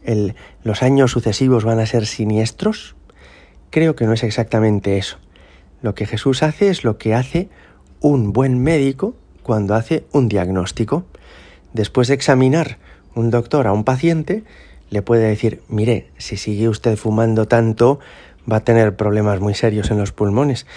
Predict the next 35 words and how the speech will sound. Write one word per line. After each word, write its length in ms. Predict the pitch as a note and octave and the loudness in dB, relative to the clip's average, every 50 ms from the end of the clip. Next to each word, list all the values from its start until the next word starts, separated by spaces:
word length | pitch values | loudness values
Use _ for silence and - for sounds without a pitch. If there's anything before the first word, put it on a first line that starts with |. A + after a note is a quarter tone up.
| - - - - - - | -20 -20 -20 -20 -16 -6
Mire, 300 | - A#2+ B2+ C3 A#2+ - - | -2 0 0 0 0 -2 -6
si 120 | - - G2+ | -10 -10 -8
sigue 220 | - A2 G#2 A2 | -6 -2 0 0
usted 300 | A#2 A2 - - B2 A2+ G#2+ | 0 0 0 0 0 0 2
bebiendo 600 | G#2+ A2+ A2 G#2+ A2+ A#2 B2 B2 A#2+ A2+ A#2 A2+ | 0 2 2 4 2 2 2 2 2 2 2 2
tanto, 540 | - B2 B2+ B2+ B2 A#2+ - C#3 E3 F#3 F#3 - - - - - - - - - | 2 2 2 4 2 4 4 4 4 4 0 -8 -20 -20 -20 -20 -20 -20 -12 -6
dé 160 | G#2+ G#2+ G#2 | -2 -2 0
por 240 | - B2+ B2 A#2 - | 2 0 0 0 2
pervi-, 440 | A#2 G#2+ G#2 A2 A2 A2 - - | 0 0 2 0 0 -2 -4 -8
por 300 | - - - A#2+ A2+ A2 | -10 -2 0 0 0 2
perdido 380 | - A2 G#2+ G#2+ A#2 A#2 A2+ G#2+ | 0 0 2 2 2 2 2 0
su 180 | - - - A#2 | 0 -2 -2 0
hígado. 360 | D3+ D#3+ C#3 - - - - _ - - - _ _ _ - - - | 0 0 -2 -4 -8 -10 -14 _ -20 -20 -20 _ _ _ -20 -12 -4
No 160 | - C3 E3 | 0 2 2
es 120 | F#3 F3+ - | 2 2 0
que 180 | - D#3 D3+ | -2 -2 0
ese 220 | D3 C3+ - C#3+ B2+ | 0 0 0 0 0
médico 400 | B2 C3 C#3 C3 A#2+ - B2 A2+ | 2 2 2 0 0 -2 -4 -4
sea 220 | - - A#2+ A2+ | -2 -2 -2 -2
un 180 | A2+ A2 A2 G#2 | 0 -2 -2 -4
pesimista, 680 | - A2+ G#2 - - G#2+ B2+ F#3 F#3 - - - - - - - - - - - - - - - - | -4 -6 -8 -6 -6 -4 -4 -4 -4 -6 -10 -12 -12 -14 -20 -20 -20 -20 -20 -20 -20 -20 -20 -14 -8
o 120 | - G#2+ | -6 -2
no 100 | G#2+ C3 | 0 0
es 120 | D#3 - | 0 -2
que 160 | - - B2 B2 | -2 -4 -4 0
quiera 380 | - C3 C#3 C3+ B2+ A#2 A#2 - - - - _ | 2 2 4 4 2 0 -2 -8 -18 -20 -20 _
aterrorizar 760 | - - - - G#2+ G#2 G#2+ G#2+ A2+ G#2 - C#3+ F3+ G3 F3+ D3 | -18 -16 -10 -8 -8 -6 -4 -4 -4 -2 0 2 2 2 2 2
a 80 | A#2+ | 0
su 160 | A2 - B2 | 0 -2 -4
paciente, 640 | - A#2+ A2 - - B2+ - F3+ C#3+ - B2 A2+ A2 - - - - _ | -2 -2 -4 -2 0 2 2 2 0 0 -2 -2 -2 -4 -14 -20 -20 _
asustándolo 800 | - - A2 - - G#2+ - - A2+ A#2+ C3 B2+ B2 A#2+ A#2 A2 | -12 -12 -10 -10 -10 -12 -8 -4 -2 -2 0 2 2 2 2 2
con 360 | - - A2 A2 G#2+ G#2+ F#2+ G2 | 2 0 0 2 0 0 -2 -4
penas 400 | - - C#3 C3+ B2+ A#2 A2+ - | -2 0 2 2 2 0 0 -2
y 60 | A#2 | -2
sufrimientos. 760 | A2 A#2 - A#2 A#2 A#2 - F3 D3+ B2+ - F#2+ - - | -2 -2 0 0 0 2 2 0 0 -2 -6 -8 -10 -12